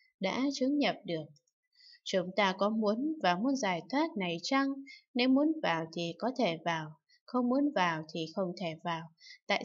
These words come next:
sao? Vì tất cả đều do tâm đạo. Do đó, người có chí việc tất thành. Chí muốn thành Phật thì sẽ thành Phật, chí muốn thành Bồ Tát thì sẽ thành Bồ Tát.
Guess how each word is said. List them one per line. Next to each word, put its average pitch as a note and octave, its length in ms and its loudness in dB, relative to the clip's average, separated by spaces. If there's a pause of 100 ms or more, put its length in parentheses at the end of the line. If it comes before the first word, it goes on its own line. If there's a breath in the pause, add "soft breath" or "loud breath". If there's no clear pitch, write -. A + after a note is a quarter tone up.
(120)
sao? C4+ 220 2 (180)
Vì F#3 140 -4
tất A3 120 0 (120)
cả F3 220 0 (140)
đều E3 180 -8
do G3 300 0
tâm C4 200 2
đạo. F#3 260 2 (1080 soft breath)
Do F3+ 280 2
đó, F3 340 4 (340 loud breath)
người F3+ 240 4
có G#3+ 160 0
chí B3 500 0
việc E3 180 0 (180)
tất G3+ 120 -2 (100)
thành. E3 300 -4 (520 loud breath)
Chí A3 180 2
muốn A#3+ 240 2 (140)
thành E3+ 300 4
Phật E3 160 0 (160)
thì G3+ 100 0 (100)
sẽ D#4+ 280 0
thành E3 180 0 (100)
Phật, E3+ 160 -2 (180)
chí A3 180 -2
muốn C4 320 0
thành F3+ 320 2
Bồ D#3+ 260 -4
Tát C#4 220 -2 (140)
thì D#3+ 200 -6
sẽ A3 280 -4
thành E3+ 260 -2
Bồ D#3 280 -6
Tát. B3+ 200 0